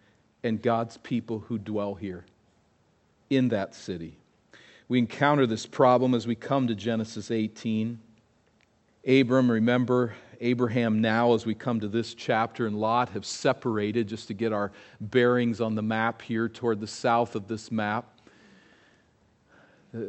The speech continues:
our situation will take place in this particular territory.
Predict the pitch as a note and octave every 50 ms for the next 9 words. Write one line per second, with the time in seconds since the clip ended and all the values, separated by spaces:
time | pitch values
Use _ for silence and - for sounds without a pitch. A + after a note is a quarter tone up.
0 | - - A2 A2 G#2+ G#2 G2 - - - - - - D3 - - - B2+ A#2+ B2
1 | B2 B2+ A#2+ - B2+ A#2 A2+ G#2+ - - C3+ B2 A2 - - - C3 A#2 A2 A2
2 | A#2 A2+ - - G#2+ G#2 G#2+ A2 G#2+ - - - - - - B2+ G#2 - - -
3 | B2+ - B2+ A#2 A2 G#2 G2 - - - C#3+ C3+ C3 B2+ A#2+ - - - G#2+ G2+
4 | G2 G2+ G2+